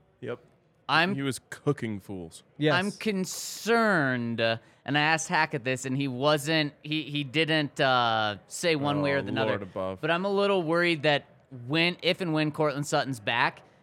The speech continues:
Speaker 2: they're gonna put Cortland back at that position and then
Speaker 3: Mm-hmm.
Speaker 2: Jerry at the other position, which would just be wrong.
Speaker 1: No, just play Cortland w-, in the role you were going to play Tim Patrick in.
Speaker 2: Yes,
Speaker 3: Yeah.
Speaker 2: a, a hundred percent, a hundred per-, now, I, he did mention that they're, you know, gonna be moving Jerry around, but
Speaker 3: Yep.
Speaker 2: just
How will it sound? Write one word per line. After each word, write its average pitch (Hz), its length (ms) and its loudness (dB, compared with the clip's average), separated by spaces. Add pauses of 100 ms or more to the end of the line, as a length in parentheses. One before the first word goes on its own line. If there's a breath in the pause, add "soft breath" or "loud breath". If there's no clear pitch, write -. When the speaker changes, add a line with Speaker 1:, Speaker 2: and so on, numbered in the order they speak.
(140 soft breath)
Speaker 2:
they're 143 140 0
gonna 139 200 -4
put 139 280 -6
Cortland 127 360 -4
back 113 240 -2
at 107 80 -8
that 113 240 -2
position 139 460 -6
and 127 120 -4
then 123 100 -2
Speaker 3:
Mm-hmm. 135 80 -2
Speaker 2:
Jerry 123 300 -2
at 113 80 -8
the 120 120 -6
other 123 120 -2
position, 131 340 -8
which 160 280 -8
would 151 160 -6
just 156 180 -6
be 151 100 -2
wrong. 113 320 -6 (200)
Speaker 1:
No, 165 160 -4
just 165 180 -12
play 185 160 -2
Cortland 180 380 -2
w-, 160 320 -6
in 160 140 -2
the 160 100 0
role 151 200 0
you 160 100 0
were 151 80 -2
going 147 260 -2
to 143 60 -6
play 147 180 -4
Tim 139 200 -6
Patrick 139 460 -4
in. 80 220 -10
Speaker 2:
Yes, 160 360 -2
Speaker 3:
Yeah. 156 220 2
Speaker 2:
a, 160 80 0
a 170 40 2
hundred 214 260 2
percent, 127 400 -6 (100)
a 143 60 -6
hundred 175 200 -2
per-, 160 80 -8
now, 175 180 2
I, 165 260 4 (360)
he 190 180 -4
did 190 240 4
mention 185 380 0
that 160 180 2
they're, 156 260 4
you 143 220 -4
know, 143 200 0
gonna 123 220 -2
be 139 140 -2
moving 151 400 0
Jerry 143 400 2
around, 135 360 0
but 127 180 4
Speaker 3:
Yep. 131 140 0 (100)
Speaker 2:
just 160 300 -8